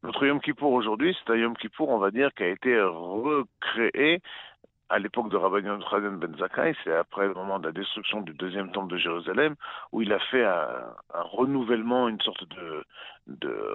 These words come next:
ré-, je veux pas dire un réformisme, il a réformé la Torah. Il a recréé le judaïsme tel que nous le vivons aujourd'hui. Aujourd'hui, on vit un judaïsme du Talmud. À l'époque de Yom Kippour, les gens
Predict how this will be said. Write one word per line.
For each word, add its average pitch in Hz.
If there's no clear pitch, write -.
ré-, 95
je 98
veux 98
pas 95
dire 90
un 87
réformisme, 113
il 87
a 80
réformé 113
la 113
Torah. 160
Il 107
a 85
recréé 123
le 110
judaïsme 92
tel 117
que -
nous 90
le 85
vivons 92
aujourd'hui. 139
Aujourd'hui, 95
on 113
vit 90
un 85
judaïsme 95
du 87
Talmud. 139
À 104
l'époque 117
de 104
Yom 92
Kippour, 160
les 85
gens 120